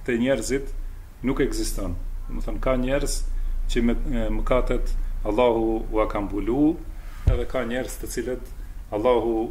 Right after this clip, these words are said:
ua ka zbulu, sepse ata i kanë bërë haptas. Siç ka thënë pejgamberi sallallahu alaihi wasallam, "Kullu ummati mu'afa illa al-mujahirin."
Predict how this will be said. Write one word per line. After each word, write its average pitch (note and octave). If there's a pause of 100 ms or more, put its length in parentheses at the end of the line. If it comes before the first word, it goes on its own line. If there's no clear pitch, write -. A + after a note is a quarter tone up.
ua A2+
ka A2+
zbulu, G#2
sepse A#2+ (320)
ata A2 (140)
i A#2
kanë A2
bërë A2 (460)
haptas. A2+
Siç -
ka A#2+
thënë B2+
pejgamberi A#2+
sallallahu A#2
alaihi G#2+
wasallam, C3 (540)
"Kullu C#3
ummati B2+
mu'afa C3 (380)
illa D3
al-mujahirin." A#2+